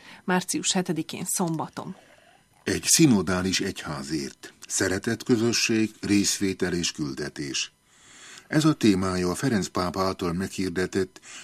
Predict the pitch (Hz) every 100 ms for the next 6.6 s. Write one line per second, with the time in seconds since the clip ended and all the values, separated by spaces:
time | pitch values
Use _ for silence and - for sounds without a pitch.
0 | - - 131 123 92 92 95 92 98 87
1 | 87 87 87 - 95 - 87 87 - 78
2 | 65 64 67 - - - - _ _ _
3 | - - - - - 107 151 156 139 110
4 | 139 107 104 101 - 82 80 78 78 80
5 | 92 87 80 76 85 78 90 85 90 -
6 | 82 76 82 87 104